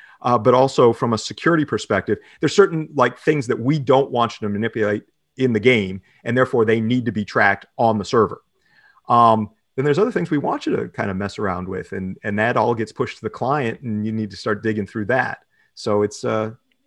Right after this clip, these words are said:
it's, it's fun. Um, we're not using Kubernetes on our own server side this year, but we're experimenting with it. So we'll be using it probably next year.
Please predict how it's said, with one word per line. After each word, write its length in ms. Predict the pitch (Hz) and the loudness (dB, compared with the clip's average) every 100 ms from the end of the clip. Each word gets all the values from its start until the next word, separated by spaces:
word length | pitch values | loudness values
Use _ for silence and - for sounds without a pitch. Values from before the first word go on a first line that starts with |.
| _ | _
it's, 240 | - - | -18 -12
it's 160 | 190 - | -12 -4
fun. 280 | 214 160 160 _ _ _ _ _ _ - | -2 -2 -4 _ _ _ _ _ _ -6
Um, 260 | 120 117 - _ | 0 0 -2 _
we're 120 | 175 165 | 2 2
not 200 | 208 220 | 2 0
using 260 | 214 208 | -2 -2
Kubernetes 720 | - 202 180 160 160 160 143 - - | -4 -4 -2 -2 -2 -4 -8 -10 0
on 160 | 139 | 2
our 320 | 135 131 135 160 | 6 6 4 4
own 380 | 143 151 139 - _ | 4 4 0 -4 _
server 340 | - 156 185 | 2 4 4
side 380 | 196 190 196 - _ - | 2 0 0 -4 _ -12
this 340 | 127 165 190 | 0 0 2
year, 400 | 202 214 247 247 _ _ _ _ _ - | 0 2 2 -2 _ _ _ _ _ 0
but 160 | 147 | 4
we're 100 | 147 | 4
experimenting 840 | 139 - - 160 156 135 104 104 92 | 2 -2 -6 0 2 2 -2 -4 -6
with 160 | 87 92 | -6 -10
it. 120 | - | -6
So 120 | 127 | -4
we'll 80 | 117 | -4
be 100 | 127 | -4
using 320 | 135 127 123 | -6 -4 -4
it 160 | 113 - | -4 -6
probably 560 | - 135 135 151 135 127 | -2 2 2 0 -4 -4
next 580 | 117 120 117 - - - | -4 -4 -6 -8 -14 -12
year. 280 | 95 92 | -12 -14